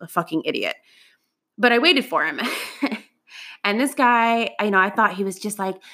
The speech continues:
the bee's knees, and I was fighting my parents, like, "No, no, no, I wanna be with him." And my mom's like, "You can do better, bitch. Like, stop it. Grow up." But she let me do with it. She let me run with it and do whatever I gotta do.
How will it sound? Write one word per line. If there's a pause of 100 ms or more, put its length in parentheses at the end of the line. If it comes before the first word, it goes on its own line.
(160)
the
bee's
knees,
and
I
was
fighting
my
parents,
like,
"No,
no,
no,
I
wanna
be
with
him."
And
my
mom's
like,
"You
can
do
better,
bitch.
Like,
stop
it.
Grow
up." (920)
But
she
let
me
do
with
it.
She
let
me
run
with
it
and
do
whatever
I
gotta
do.